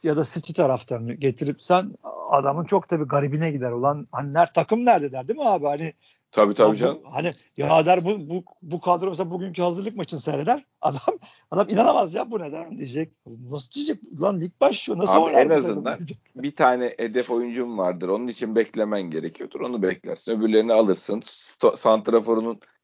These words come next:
Speaker 2: yedeğini almış olursun. Şeyi beklersin. O bir tane hedef oyuncunu beklersin. Geri kalan herkes yerinde olur yani.
Speaker 1: Yok. Bizde evet maalesef öyle bir şey yok.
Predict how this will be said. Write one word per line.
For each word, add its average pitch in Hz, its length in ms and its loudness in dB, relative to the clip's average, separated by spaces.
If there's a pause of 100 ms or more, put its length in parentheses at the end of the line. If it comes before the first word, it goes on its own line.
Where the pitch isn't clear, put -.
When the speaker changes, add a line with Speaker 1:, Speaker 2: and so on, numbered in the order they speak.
(120)
Speaker 2:
yedeğini 110 500 4
almış 92 360 0
olursun. 90 440 -6 (340)
Şeyi 127 360 2
beklersin. 156 640 2 (200)
O 107 160 -4
bir 131 100 -8
tane 107 340 4 (340)
hedef 123 460 0
oyuncunu 113 360 0
beklersin. 107 400 -2
Geri 117 180 4
kalan 127 260 6
herkes 135 360 2
yerinde 127 340 2
olur 85 200 0
yani. - 200 -12 (220)
Speaker 1:
Yok. 135 360 -2
Bizde 113 320 -6 (100)
evet 120 180 -4
maalesef 120 460 -2
öyle 117 220 -2
bir 107 60 -6
şey - 180 -8
yok. - 300 -10